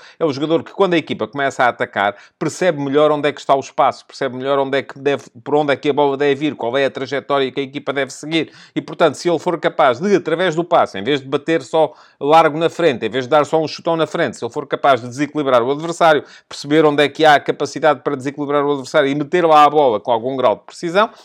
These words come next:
isso é, naturalmente, uma coisa boa. Seja um central ou um guarda-redes.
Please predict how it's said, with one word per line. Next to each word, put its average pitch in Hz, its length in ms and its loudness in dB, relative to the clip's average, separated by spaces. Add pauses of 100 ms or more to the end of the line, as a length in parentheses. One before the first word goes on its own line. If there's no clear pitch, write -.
isso 113 300 -6
é, 113 180 0
naturalmente, 82 500 -14
uma 101 100 -10
coisa 113 420 -8
boa. 175 300 0 (160)
Seja 220 280 -6
um 160 60 -6
central 139 440 -4
ou 170 100 -6
um 165 80 -8
guarda-redes. 165 480 -2